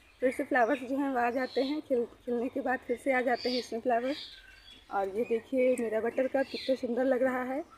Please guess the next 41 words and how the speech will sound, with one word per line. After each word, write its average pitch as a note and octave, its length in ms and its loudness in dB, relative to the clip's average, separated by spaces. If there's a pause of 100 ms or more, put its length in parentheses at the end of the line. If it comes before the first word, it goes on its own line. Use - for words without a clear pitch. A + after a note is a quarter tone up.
(320)
दो A#3 180 2
flowers B3 440 0
जो C4 100 6
हैं C4+ 140 2
आज B3 180 -2
खिले C4 280 2
हैं। C#4 220 0 (480)
और F#3 280 0
ये F#3 60 -2
देखिए, F#3 400 -4
एक G3 140 -8
ये G3+ 140 0
भी G#3+ 160 -2
फ्ला-, A3 360 0
flowers A#3+ 480 2
है, C#4 120 6
ये B3 60 4
भी A#3 120 0
कितना B3 300 -4
सुंदर A3 340 -2
लग A#3 160 0
रहा A#3+ 180 -2
है। C#4+ 180 -4 (1300)
और A#3 160 0
एक A3+ 200 0
बड्स A3+ 240 4
और B3 160 2
बने C4 220 2
हुए C4+ 120 0
हैं। C#4 160 -2 (880)
और A3+ 200 6
इधर C4+ 240 2
देखिए, C4 380 0
ये B3+ 180 2
तो C4 160 0
बहुत A#3 400 0
ही D4 60 2
खूबसूरत C4 440 -2
लग A#3 160 0
रहा B3 180 0
है। C4 160 -2